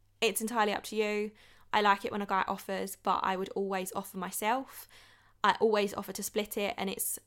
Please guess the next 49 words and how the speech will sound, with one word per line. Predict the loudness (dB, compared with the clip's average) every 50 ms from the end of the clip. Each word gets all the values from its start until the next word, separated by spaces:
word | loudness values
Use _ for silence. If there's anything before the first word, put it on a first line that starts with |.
| -8 -4
a | -2
nice | -2 -2 -2 -2 -2
surprise | -4 -4 -4 -2 0 0 0 -2 -4 -8 -8
if | -10 -6
they're | -6 -4
like, | -2 0 -2 -2 -2 -2
"No, | -2 -2 0 0
no, | -2 -2 -4
I've | -4 -6 -6
got | -8 -8 -6
it." | -4 -4 -4 -6 -10 -10 -10
Like, | -10 -6 -6
that's | -6 -4 -4 -6
great. | -6 -6 -6 -6 -6 -8 -12 _ -20 -20 _ -20 -20 -20 -8 _
And | -2 0 2
then | 2 2 0
if | 0 0 0
I | 0 2
know | 2 0
I'm | 0 -2
gonna | -4 -6 -6 -6
see | -4 -4 -4 -4
them | -6 -6
again, | -8 -8 -8 -8
it's | -8 -6
like, | -6 -6 -6 -6
"Okay, | -6 -6 -6 -6 -6
well, | -6 -4
I'll | -6 -6
get | -6 -6 -8 -8 -8 -12 _ _ _ _ -12
drinks | -12 -12 -10 -8 -8 -10
next | -8 -10 -12 -12
time." | -10 -10 -10 -8 -8
Or | -6 -6 -6 -8 -10 -12 -16 -20 -20 -20 -20 -20 -20 -12 -4
sometimes | 0 2 4 4 4 2 0 0
you | 2
don't | 2 2 0
even | 0 -2 -4
need | -6 -6 -6
to | -6
say | -6 -6 -6 -6
that. | -6 -6 -4 -2
Like, | -2 -2 -4 -6 -12 -20 -20 -20 -20 -20 -20 -20 _ -20 _ _ _ _ _ _ _ _ _ -20 _ -8
it | -8 -6 -6
is | -6 -8 -8
what | -8 -10
it | -10 -10 -10 -10 -10
is. | -8 -8 -10 -10 -12 _ _ _ _ _ _ _ -20 -20 -20 -20 -20 -20 -20 -20 -20 _ _ _ _ _ _ _ _ _ -4
The | 0 4 4 6 6 6 6 6 6 6 6 6 4 4 2 0 -2